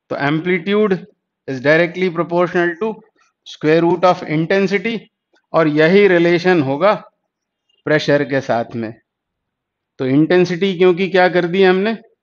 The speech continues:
इंटेंसिटी ten raise to the power three कर दी है, हमसे पूछ रहे हैं प्रेशर एम्पलीट्यूड,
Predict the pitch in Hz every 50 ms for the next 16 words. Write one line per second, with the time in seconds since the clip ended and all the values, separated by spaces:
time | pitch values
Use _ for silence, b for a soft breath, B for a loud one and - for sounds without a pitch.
0 | _ _ _ _ _ - 135 151 143 175 170 175 175 185 175 190 190 170 175 165
1 | 165 170 170 175 165 170 - 196 175 185 185 165 180 175 180 175 - - 165 185
2 | 196 180 175 185 180 175 175 196 202 220 208 214 - - _ _ _ _ _ -
3 | 139 151 170 165 147 165 170 165 190 190 202 208 196 196 185 180 - 196 196 185
4 | 170 151 151 151 139 147 135 120 - 120 107 107